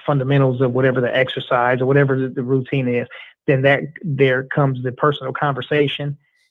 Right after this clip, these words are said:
And some people, once they open up that well, man, once they open up that,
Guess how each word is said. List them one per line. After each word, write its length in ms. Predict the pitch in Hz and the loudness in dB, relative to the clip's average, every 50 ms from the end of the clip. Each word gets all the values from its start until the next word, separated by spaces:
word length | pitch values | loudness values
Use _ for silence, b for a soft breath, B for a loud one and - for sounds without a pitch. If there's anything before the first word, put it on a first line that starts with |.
| _ - | _ -10
And 120 | 139 131 127 - | -8 -8 -4 -2
some 140 | 175 180 160 | -2 0 2
people, 340 | 170 165 147 - 143 135 | 2 2 2 2 0 -2
once 220 | 131 151 175 185 - - | 0 0 0 0 0 0
they 160 | 180 170 - | 0 0 0
open 320 | 156 170 170 170 175 170 | 0 0 -2 -2 -2 -4
up 160 | 170 165 165 | -4 -4 -4
that 200 | - 170 165 160 | -2 -2 0 0
well, 360 | 165 175 185 185 190 185 180 170 | 2 2 2 2 2 2 0 0
man, 440 | 185 190 190 190 190 190 165 - - - | 0 -2 -2 -2 -4 -6 -8 -10 -12 -10
once 200 | - 147 156 147 | -6 -6 -6 -6
they 80 | - 147 | -6 -6
open 200 | 151 151 147 156 | -4 -4 -4 -4
up 160 | 156 147 147 | -4 -4 -4
that, 220 | - 147 143 143 | -4 -4 -4 -4